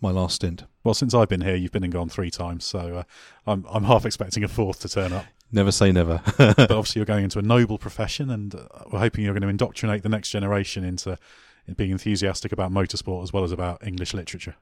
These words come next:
Speaker 1: Yeah, it'd be interesting to see how it goes. I'm going into, uh, secondary school teaching to teach English. I'll be in, in a s-, in a school in Surrey and taking my first steps, basically starting again, which is, uh,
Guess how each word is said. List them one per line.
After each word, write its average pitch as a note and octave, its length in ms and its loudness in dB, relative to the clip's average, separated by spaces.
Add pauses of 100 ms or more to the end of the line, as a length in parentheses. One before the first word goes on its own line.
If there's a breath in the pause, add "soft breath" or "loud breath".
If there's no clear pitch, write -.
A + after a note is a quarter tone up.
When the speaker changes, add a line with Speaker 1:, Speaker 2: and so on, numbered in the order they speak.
(100)
Speaker 1:
Yeah, E3+ 260 4
it'd C3 140 4
be D3 80 6
interesting C3+ 340 0
to - 20 2
see A#2 140 2
how A2 80 6
it A#2 60 2
goes. A2 200 6
I'm A2 80 4
going C3 220 6
into, G#2+ 680 4
uh, G2 320 2
secondary C3 360 4
school G#2 360 4
teaching G2 580 0
to - 140 -16
teach G#2 200 0
English. F#2+ 440 -2 (100)
I'll F#2+ 100 -2
be G2 140 4
in, F#2+ 180 2
in G2 180 -2
a - 20 0
s-, - 160 -4
in A#2 100 -4
a G2 60 -2
school F#2+ 320 2
in F2+ 80 -2
Surrey F2+ 520 4
and F#2 640 -4
taking - 280 -2
my F#2 80 0
first F#2+ 280 2
steps, - 360 -2
basically A2 420 0
starting F#2 420 -4
again, F#2 340 -4 (360 soft breath)
which G#2+ 220 -10
is, F#2 240 -6
uh, F#2 220 -4